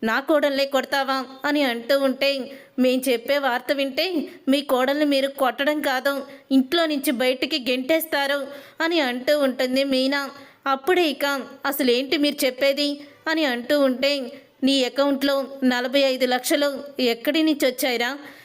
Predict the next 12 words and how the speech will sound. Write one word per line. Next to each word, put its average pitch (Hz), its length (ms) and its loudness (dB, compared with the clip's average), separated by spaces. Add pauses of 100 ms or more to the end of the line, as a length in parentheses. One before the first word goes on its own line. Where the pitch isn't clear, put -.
(140)
అని 311 200 0
అడుగుతూ 269 520 0
ఉంటాడు 262 580 0 (160)
బాలు. 247 540 0 (380)
అప్పుడే 277 320 2
అది 262 180 2
విని 254 220 0
ఒక్కసారి 269 800 0 (220)
రోహిణి, 294 420 4
మనోజ్ 254 420 0
ఇద్దరు 269 340 0
కూడా 269 420 -2